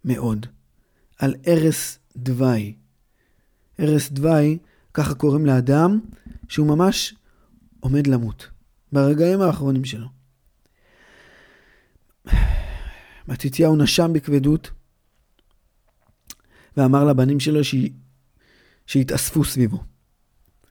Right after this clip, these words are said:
"בניי היקרים, תישארו נאמנים להשם.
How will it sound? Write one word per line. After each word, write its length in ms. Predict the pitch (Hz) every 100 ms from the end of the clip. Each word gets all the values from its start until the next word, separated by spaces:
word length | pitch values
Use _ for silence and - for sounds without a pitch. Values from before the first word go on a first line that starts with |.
| _ -
"בניי 540 | 120 120 127 139 160 - _ _ -
היקרים, 680 | 131 127 131 113 113 104 98 _ _ _ _ _ _ _ _ _ _ -
תישארו 920 | 147 131 151 135 131 131 151 151 - _ _ _ _ -
נאמנים 800 | 135 143 131 131 131 143 143 139 - _ _ -
להשם. 580 | 139 127 - 135 120